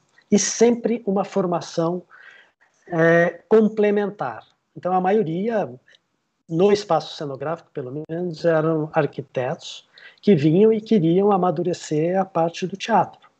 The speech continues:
né? Então, é, é, é, eu, eu trabalhei muito tempo dessa forma. E tudo isso acabou me levando, já em dois mil e oito,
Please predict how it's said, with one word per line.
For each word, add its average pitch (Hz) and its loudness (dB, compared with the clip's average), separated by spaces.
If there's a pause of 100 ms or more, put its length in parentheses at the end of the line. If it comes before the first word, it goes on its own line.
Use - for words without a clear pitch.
(320)
né? 143 -6 (640)
Então, 160 2 (260)
é, 147 0
é, 143 2
é, 131 -6 (320)
eu, 151 2
eu 147 2 (160)
trabalhei 160 2
muito 208 -4
tempo 160 -6
dessa 151 -4
forma. 135 -8 (240)
E 202 2
tudo 208 2
isso 196 0
acabou 165 0
me 170 -2
levando, 180 -2 (680)
já 135 0 (1600)
em 147 -8
dois 151 0
mil 143 -2
e 185 2
oito, 180 2